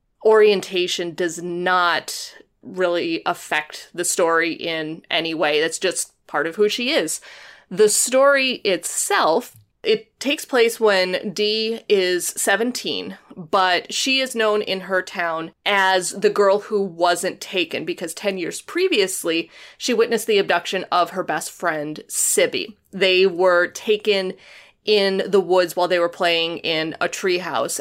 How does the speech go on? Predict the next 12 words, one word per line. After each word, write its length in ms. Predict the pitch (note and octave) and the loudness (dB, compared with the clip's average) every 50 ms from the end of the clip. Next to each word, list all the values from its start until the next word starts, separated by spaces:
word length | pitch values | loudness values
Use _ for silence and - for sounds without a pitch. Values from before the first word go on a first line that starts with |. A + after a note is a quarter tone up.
| - _ | -4 _
and 300 | F#3+ F3+ F3 F3 F3 E3+ | 0 2 2 0 2 2
they 140 | F3+ F3 | 0 0
took, 360 | E3+ - G#3+ G#3+ G#3 G#3 - - | 0 0 -2 -2 -2 -2 -8 -14
they 180 | - G3 F#3 F3+ | -10 -8 -6 -6
took 220 | F3+ - A3 G#3+ | -4 -4 -6 -6
Sibby, 500 | - - - G#3+ A3+ F#3 F3+ F3 F3 F3+ - - - - _ _ | -6 -2 0 0 0 0 0 -2 -2 -4 -6 -16 -20 -20 _ _
but 800 | F3+ E3 D#3 - G3 F3+ F3 E3+ E3+ D3 - - - - - - _ _ F#3 F3 | -18 -18 -4 0 0 2 2 2 2 0 -2 -6 -12 -16 -16 -18 _ _ -18 -14
Dee 360 | D3 - F#3+ F3+ F3+ F3+ F3 F3 | -8 -6 -4 -4 -2 -2 -2 -2
was, 440 | E3 F3 F3 E3+ E3+ E3 D#3+ - - - B2+ B2 | -2 -2 -2 -2 -2 -4 -6 -8 -8 -10 -12 -8
was 360 | - F#3 E3 D#3 D#3 - - - _ | -4 -4 -4 -4 -4 -8 -12 -12 _
left 300 | - E3 D#3 D#3 - _ | -2 -2 -2 -2 -2 _
behind. 640 | - D#3 - F3+ D#3 C3 F#2 - - - G#3 - - | -4 -4 -4 -6 -8 -8 -8 -8 -10 -12 -16 -18 -18